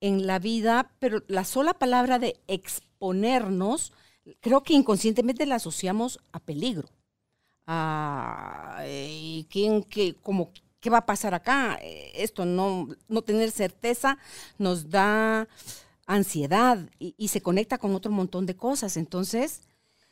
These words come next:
si nosotros vamos a depender siempre de alguien más o de las circunstancias para poder sentir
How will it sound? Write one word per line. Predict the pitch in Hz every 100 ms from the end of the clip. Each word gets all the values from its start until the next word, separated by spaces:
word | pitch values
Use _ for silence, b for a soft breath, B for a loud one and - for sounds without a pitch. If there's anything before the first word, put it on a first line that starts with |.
| _ _ _
si | - - 226
nosotros | 214 - 294 - 208 214
vamos | 226 254 285
a | 302
depender | 254 214 185 226 233
siempre | - 262 269 247 190
de | 180
alguien | 202 247 226 226 226 220
más | 262 269 -
o | -
de | 196 196
las | 175 175
circunstancias | 196 180 - 180 170 - 262 269 226 160 175 180 _ _ _ _
para | - 185 185
poder | 180 196 226
sentir | - 208 - 226 220